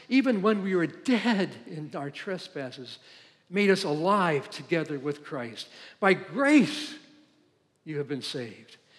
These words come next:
and raised us up with him and seated us with him in the heavenly places in Christ Jesus." So this turn of events from the depths of death to amazing height involve amazing life,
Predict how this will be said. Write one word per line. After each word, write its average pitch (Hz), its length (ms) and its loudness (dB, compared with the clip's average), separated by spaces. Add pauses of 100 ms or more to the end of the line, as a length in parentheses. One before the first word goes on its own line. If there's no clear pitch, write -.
(220)
and 156 160 -2
raised 233 260 6
us 214 140 4
up 214 180 4
with 208 220 6
him 170 140 0
and 143 100 0
seated 220 400 0
us 185 180 0
with 214 180 6
him 151 200 -2 (300)
in 220 160 4
the 202 120 4
heavenly 208 460 2
places 156 580 -4
in 135 120 -8
Christ 139 400 -8
Jesus." 117 580 -12 (640)
So - 240 -2
this 220 220 4
turn 277 260 2
of 226 100 2
events 214 360 4
from 202 180 0
the 160 180 2 (220)
depths - 400 4
of 151 220 -4
death 202 420 0 (380)
to 226 160 4
amazing 226 480 4
height 156 400 -4 (680)
involve 151 580 -2 (380)
amazing 160 640 0
life, 123 340 -2